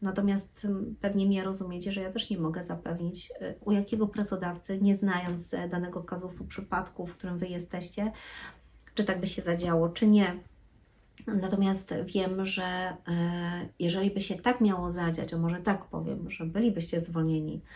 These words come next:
e, i pracodawca nie zareagował właściwie, to czy warto dalej w tej firmie być?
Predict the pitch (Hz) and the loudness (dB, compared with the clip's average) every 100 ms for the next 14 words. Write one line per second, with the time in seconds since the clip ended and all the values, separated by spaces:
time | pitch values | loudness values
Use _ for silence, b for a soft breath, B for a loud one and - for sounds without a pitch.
0 | B B B 185 170 165 175 - 170 175 | B B B -2 2 2 2 -4 -2 -2
1 | 175 - 170 175 196 185 170 170 170 160 | -2 -2 0 2 2 2 2 0 2 2
2 | 160 160 - - 165 165 180 - _ _ | 0 -2 -4 -4 -4 -6 -8 -14 _ _
3 | - - 240 226 160 160 - - 139 165 | -20 -8 -2 0 0 -2 -6 -6 -6 -6
4 | 180 170 - 160 151 - - - | -6 -6 -6 -6 -8 -8 -10 -12